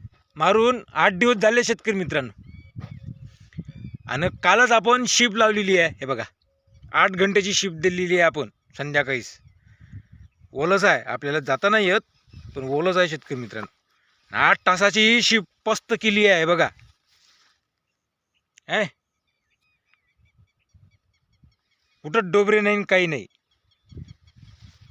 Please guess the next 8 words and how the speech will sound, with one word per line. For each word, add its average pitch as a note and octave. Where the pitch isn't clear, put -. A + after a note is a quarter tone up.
आणि A#2
आपला D3
गहू G#3
पहा, F3+
आपला D#3
केडीएम F#3
सुगंध G3
सातशे G#3+